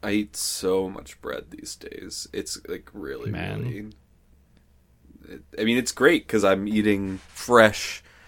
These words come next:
Speaker 1: like, artisan sourdough
Speaker 2: Oh,
Speaker 1: that, like,
Speaker 2: okay.
Speaker 1: my manager's making.
Speaker 2: That's cool.
Speaker 1: Um, but then I'm
Speaker 2: Yeah,
Speaker 1: also
Speaker 2: I mean,
Speaker 1: randomly coming home and eating Hot
Speaker 2: I could,
Speaker 1: Pockets.
Speaker 2: I could
Speaker 1: Um,
Speaker 2: talk hours
Speaker 1: so
Speaker 2: about bread, dude.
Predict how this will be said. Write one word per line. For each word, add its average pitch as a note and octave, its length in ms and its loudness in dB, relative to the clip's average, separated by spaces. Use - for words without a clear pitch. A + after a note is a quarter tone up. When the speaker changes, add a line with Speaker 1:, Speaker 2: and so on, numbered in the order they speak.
Speaker 1:
like, F#2 380 0
artisan G2+ 540 6
sourdough F#2+ 800 2
Speaker 2:
Oh, A#2+ 340 6
Speaker 1:
that, F#2+ 100 4
like, B2+ 160 2
Speaker 2:
okay. A2+ 120 2
Speaker 1:
my G#2+ 40 2
manager's - 440 -2
making. - 300 -4
Speaker 2:
That's F3+ 180 8
cool. A#2 480 -2
Speaker 1:
Um, D2 420 -4
but - 100 -6
then A2+ 100 12
I'm G#2+ 120 8
Speaker 2:
Yeah, F#2+ 60 2
Speaker 1:
also G#2 320 8
Speaker 2:
I - 20 8
mean, G2 80 4
Speaker 1:
randomly G2 340 10
coming G2+ 260 2
home F#2+ 200 2
and F#2+ 80 -2
eating G2+ 260 -4
Hot - 160 2
Speaker 2:
I C#3+ 60 10
could, G3+ 220 6
Speaker 1:
Pockets. - 500 -14
Speaker 2:
I C#3 100 8
could D#3+ 220 4
Speaker 1:
Um, - 100 -12
Speaker 2:
talk - 300 0
hours F2+ 440 -4
Speaker 1:
so - 80 -10
Speaker 2:
about F2+ 280 -6
bread, F2+ 300 -10
dude. F#2+ 200 -8